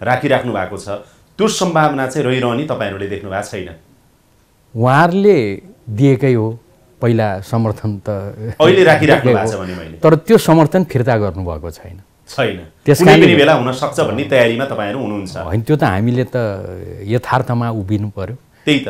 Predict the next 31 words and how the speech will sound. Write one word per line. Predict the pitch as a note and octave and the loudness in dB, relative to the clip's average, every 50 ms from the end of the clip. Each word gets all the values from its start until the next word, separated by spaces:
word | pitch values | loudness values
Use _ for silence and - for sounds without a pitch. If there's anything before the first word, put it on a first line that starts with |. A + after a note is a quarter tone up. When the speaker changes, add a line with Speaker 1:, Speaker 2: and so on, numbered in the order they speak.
| F2+ - | -4 -2
Speaker 2:
त्यस | D3 C#3 - | -2 0 2
कारण | C#3+ C#3 C3+ | 2 0 0
त्यो | A#2 - - C#3 | -2 -2 -4 -2
त | C3 - A2 - | 0 -2 -2 -2
फिर्ता | - - A2+ G#2+ A2+ A2 | -2 -2 -2 0 0 0
पनि | G2+ A2 B2+ D3 | 0 0 -2 -2
हुन | C#3+ B2 | 0 0
Speaker 1:
त्यो | E3 A3+ | 2 0
Speaker 2:
सक्छ। | A3+ - | 2 4
Speaker 1:
तयारी | G#3 G3 G3 G3 F#3+ G#3 | 4 6 6 6 4 2
भनेको | E3+ C3 A#2+ A#2 A#2 F3+ | 0 -2 -2 -2 0 0
अब | F3+ F3 D#3 D#3+ | 0 2 2 0
उहाँहरूले | E3 C#3 B2+ C3+ C#3 D3 E3 F3 F3 F#3+ G3+ G3 G3+ | 0 0 0 0 0 0 -2 -2 -2 -2 -2 -2 -2
फिर्ता | - C#3+ C3 - E3+ E3 | -4 -6 -6 -2 -2 -2
लिनुभयो | D#3 C3+ A#2+ C#3+ F3 F3+ G3+ G3+ D3 G#2+ G#2+ A2 A2 G#2 | 0 0 0 2 2 4 4 2 2 0 -2 -4 -4 -4
भने | G#2 B2 E3+ | -6 -6 -6
अथवा | F3 D3+ - C#3+ D#3 | -6 -6 -4 -4 -4
लिने | C#3 A2+ B2 D3 F3 G#3 | -2 -2 0 0 0 0
सम्भावना | G3 - F3+ D#3 D3+ C#3+ C#3+ C#3+ C#3+ C#3+ C3+ | -2 -2 -4 -2 -2 -2 -2 -2 -4 -4 -6
त | B2+ - | -4 -4
अब | C#3+ B2+ A2+ A2+ A#2 A#2 - - _ _ - | -4 -4 -4 -4 -6 -8 -10 -12 _ _ -12
एकदम | C3 A#2+ D3+ E3 E3 C3 G#2 F#2 G2 | -8 -6 -4 -4 -4 -6 -8 -4 0
बढी | B2 C#3 D3+ D#3 | 2 2 4 2
देखिन्छ। | C#3 C#3 C3+ C#3 C3 B2 - | 2 0 -2 -4 -4 -6 -6
त्यो | C3 A#2+ - - F3+ | -8 -10 -8 -4 -2
अवस्थामा | E3 C#3+ B2+ B2+ A#2 - A#2 A#2 C#3 | 0 0 -2 -2 -6 -10 -10 -10 -10
तपाईँहरूको | C#3 C3+ B2 A#2+ B2 A2 F#2+ G2 F#2+ G#2 | -8 -8 -8 -8 -8 -10 -10 -12 -12 -12
अलायन्स | - A2+ G#2+ G#2 G2+ G2+ G2 F#2 F#2 - | -10 -8 -8 -8 -8 -10 -12 -14 -14 -16
चाहिँ | - G2 G2+ B2+ C3 - _ _ _ _ _ _ _ _ _ _ C3 | -14 -14 -14 -14 -16 -18 _ _ _ _ _ _ _ _ _ _ -8
कतातिर, | B2+ B2+ B2 A2 G#2+ - F2+ F2 D#2+ E2 E2 - _ _ _ _ _ - | -6 -6 -6 -8 -8 -10 -14 -16 -14 -16 -16 -18 _ _ _ _ _ -12
जसपातिर | F2+ A#2 A#2+ A#2 - C#3+ C#3+ D3 C#3 C3+ C#3+ D3+ D#3+ | -8 -8 -6 -4 -4 -2 -2 -2 -2 -2 -4 -8 -8